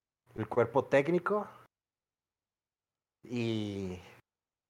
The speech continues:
una vez más, era vestidor contra técnicos.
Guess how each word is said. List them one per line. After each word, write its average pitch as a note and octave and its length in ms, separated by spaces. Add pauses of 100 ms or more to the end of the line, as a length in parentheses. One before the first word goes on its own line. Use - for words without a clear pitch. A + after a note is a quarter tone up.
(1400)
una F3+ 240
vez E3+ 200
más, D#3+ 460 (1040)
era D#3 320
vestidor E3 760 (300)
contra D3+ 480
técnicos. A#2+ 840